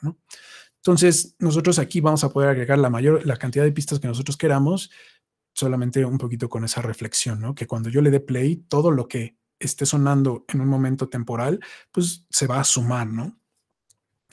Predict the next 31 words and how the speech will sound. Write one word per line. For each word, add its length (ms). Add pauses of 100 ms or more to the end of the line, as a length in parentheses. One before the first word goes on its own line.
(580)
Entonces, 680 (320)
ahorita 240
vamos 240
a 40
hacer 120
una 120
grabacioncita 600
de 60
prueba. 360 (480)
Pero 120
lo 80
primero 260
que 100
tengo 200
que 100
hacer 420
es 460
detectar, 720 (160)
¿se 120
alcanzan 360
a 60
ver 140
estas, 640 (440)
estos 420
textos 600 (400)
o 60
estas 560
cajitas 500
que 80
estoy 400
seleccionando? 760